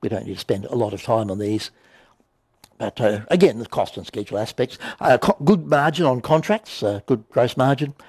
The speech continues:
uh, and, uh, net profit when we add overhead. Good high customer satisfaction,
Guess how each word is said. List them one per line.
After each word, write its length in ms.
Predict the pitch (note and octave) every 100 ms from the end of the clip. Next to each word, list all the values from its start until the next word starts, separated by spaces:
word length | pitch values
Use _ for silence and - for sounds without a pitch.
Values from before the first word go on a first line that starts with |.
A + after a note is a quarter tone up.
| - -
uh, 260 | G#2 G2+ A#2+
and, 240 | A2+ G#2+
uh, 60 | G#2 - _ _ _ _ _ _ _ _
net 180 | C3+ -
profit 300 | D3+ C#3 C3
when 120 | A2
we 120 | G#2+ A2+
add 100 | A#2
overhead. 480 | B2 B2 C#3 D3 - _ _ _ _ _ _ _ _ -
Good 140 | D3+ - _ -
high 220 | - E3
customer 360 | - D#3 - C#3+
satisfaction, 920 | E3 C#3 - D3 C3+ - C#3 C3+